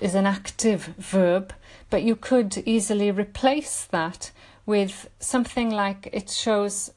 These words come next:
how leather goods are made," for example. So using passive forms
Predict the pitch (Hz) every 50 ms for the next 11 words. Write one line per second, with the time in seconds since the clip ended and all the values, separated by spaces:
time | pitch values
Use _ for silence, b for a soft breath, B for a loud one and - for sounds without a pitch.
0 | _ - - - - 208 202 202 202 202 202 202 196 b b b b b _ _
1 | _ _ - 208 208 208 196 196 190 - 202 190 190 - - 196 190 190 175 -
2 | - - - - _ - 208 214 214 208 202 202 196 185 175 - 196 196 208 233
3 | 240 226 185 160 156 151 - - - - - _ _ _ _ - - - - 208
4 | 196 180 185 - 190 180 160 - _ - 170 160 156 - - 202 202 196 214 233
5 | 226 214 240 226 208 - - - 262 247 - - - - 247 226 - - - -
6 | 202 180 165 165 175 196 190 196 -